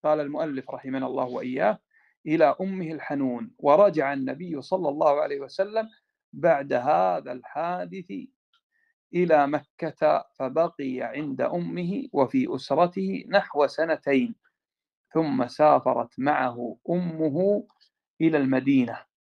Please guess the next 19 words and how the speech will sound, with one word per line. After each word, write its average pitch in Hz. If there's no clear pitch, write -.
حيث 151
قب-، -
حيث 165
قبر 151
والده 147
وأخوال 139
جده 147
بنو 139
عبد-، 143
ب-، -
بنو 165
عدي 147
بن 139
النجار، 156
وكان 156
معها 175
قيمها 156
عبد 156
المطلب 143